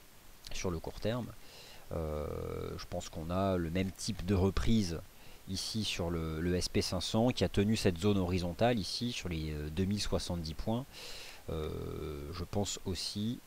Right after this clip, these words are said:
que dans un premier temps, on pourrait revenir chercher cette ligne de tendance sur l'indice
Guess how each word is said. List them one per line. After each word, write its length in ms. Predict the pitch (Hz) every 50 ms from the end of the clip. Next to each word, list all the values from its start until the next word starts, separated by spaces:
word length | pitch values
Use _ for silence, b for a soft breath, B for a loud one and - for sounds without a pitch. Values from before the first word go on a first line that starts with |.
| - - B B B B B B B B - - - - - - -
que 80 | 101
dans 300 | 92 90 104 110 101 110
un 80 | 110 104
premier 400 | - - 107 98 92 90 90 -
temps, 400 | - - 104 101 110 120 - - - - - - - - - - - - - - - - - - - - - - - - - - - - - - - 113
on 100 | 113 107
pourrait 360 | - - 107 101 95 107 120
revenir 360 | 110 98 98 98 98 104 107 -
chercher 300 | - 98 - - 110 98
cette 260 | - 98 90 - -
ligne 120 | 104 104
de 100 | 98 98
tendance 720 | - - 95 92 95 95 95 95 - - - - - - - - - - - - - - - - - - - - -
sur 200 | - - - 90
l'indice 540 | 87 87 90 87 90 95 92 - - -